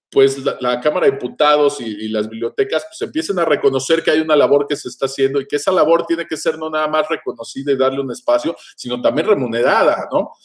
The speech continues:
O sea, estamos peleando también por esa parte. No se trata nada más que digamos, "Ay, mira, qué buena onda, Dan nos vino a dar un taller.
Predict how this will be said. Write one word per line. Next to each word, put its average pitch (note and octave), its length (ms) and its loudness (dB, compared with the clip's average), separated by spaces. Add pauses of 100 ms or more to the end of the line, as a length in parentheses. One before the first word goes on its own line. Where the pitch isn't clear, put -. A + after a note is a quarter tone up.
(140)
O - 100 -6
sea, C3+ 100 -4
estamos D3+ 320 0
peleando D3 440 2
también C#3 280 -4
por B2+ 120 -2
esa B2+ 260 -4
parte. E3+ 360 -2
No C3 140 -6
se D3 140 -8
trata D#3 280 0
nada D3 120 -2
más D3 180 0
que C#3 80 4
digamos, C3+ 420 2
"Ay, F3 320 2
mira, E3 220 2
qué E3 60 0
buena D#3 240 0
onda, C#3+ 300 2
Dan C#3+ 180 0
nos C3+ 160 -14
vino C#3 200 -6
a B2 60 -2
dar C3 160 -2
un C3+ 100 -6
taller. A#2 280 -2